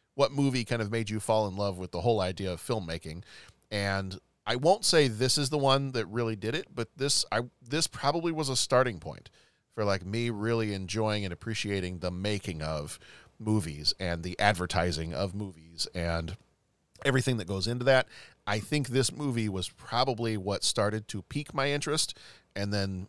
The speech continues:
a little bit later on, there would have been some other movies that kind of really got me hooked on it. So for that reason, I don't, I had not seen this movie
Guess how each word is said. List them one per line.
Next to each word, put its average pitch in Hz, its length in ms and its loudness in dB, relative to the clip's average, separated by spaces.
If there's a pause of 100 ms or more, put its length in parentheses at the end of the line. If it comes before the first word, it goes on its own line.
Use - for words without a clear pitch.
(160)
a 107 60 0
little 104 200 2
bit 95 140 -4
later 95 240 -2
on, 87 180 0
there 85 140 -2
would 90 100 -2
have 90 140 -4
been 82 400 -4
some - 180 2
other 85 160 0
movies 82 380 -4
that 90 120 -8
kind 85 160 -4
of 76 120 -6
really 87 240 -2
got 78 180 -4
me 82 60 -4
hooked - 320 -2 (440)
on 85 200 -4
it. - 100 -14
So 82 380 0
for 104 240 0
that 170 260 10
reason, 90 460 -6 (400)
I 147 140 6
don't, 170 220 2
I 110 120 4
had 147 180 4
not 151 180 2
seen 151 320 2
this 123 200 0
movie 98 560 -4